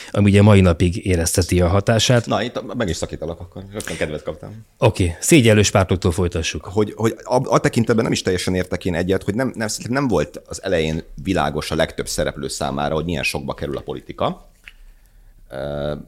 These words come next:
Speaker 2: nyilván az állampárt oldalán voltak bőséggel olyanok, akik tudták, hogy milyen sokba kerül, de ezért is alakult ez így, ugye, hogy a vagyon jelentős része az ott maradt náluk, és tulajdonképpen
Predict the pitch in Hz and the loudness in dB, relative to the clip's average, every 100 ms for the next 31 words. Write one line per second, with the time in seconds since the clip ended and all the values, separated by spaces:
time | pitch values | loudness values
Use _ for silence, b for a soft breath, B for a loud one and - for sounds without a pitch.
0 | _ - 104 104 78 80 78 82 78 - | _ -6 0 2 2 0 0 2 0 0
1 | 71 - 85 78 80 82 73 - 73 69 | -2 -2 -2 -2 -2 -2 -4 -6 -6 -6
2 | - 73 73 67 65 - 78 - 67 71 | -6 -6 -6 -6 -8 -12 -14 -14 -12 -12
3 | 67 73 76 69 - 69 73 90 98 101 | -10 -8 -6 -6 -8 -6 -4 -2 0 2
4 | 104 82 82 - 85 82 95 90 92 104 | 2 2 -2 -4 -6 -4 -4 -4 -4 -6
5 | 69 78 85 82 82 80 87 80 80 - | -8 -6 -4 -2 -2 0 0 0 0 -2
6 | 78 69 69 - 76 82 73 - 85 87 | -4 -4 -4 -6 -6 -6 -6 -2 -2 -2
7 | - 80 - 57 53 80 87 120 120 110 | -6 -14 -10 -10 -8 -4 -2 -2 -4 -6
8 | - 82 71 73 80 - 90 92 | -4 -4 -2 -2 -4 -2 -2 -2